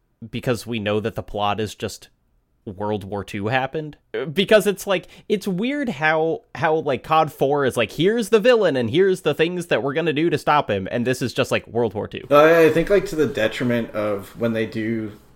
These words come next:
Speaker 2: go back to World War Two games later, um, especially, what was that one that really stunk from a few years ago?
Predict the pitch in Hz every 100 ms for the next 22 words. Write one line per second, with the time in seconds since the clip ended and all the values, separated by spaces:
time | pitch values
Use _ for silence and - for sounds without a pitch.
0 | - - - - - 117 104 104 104 -
1 | 101 98 101 101 - 104 104 98 95 98
2 | 98 101 95 92 92 - - _ - -
3 | _ _ - 104 95 92 92 90 _ _
4 | - - 131 123 131 107 139 139 123 101
5 | 104 98 92 85 92 104 98 95 - 107
6 | 98 95 - - 107 98 - 104 98 101
7 | 101 98 98 101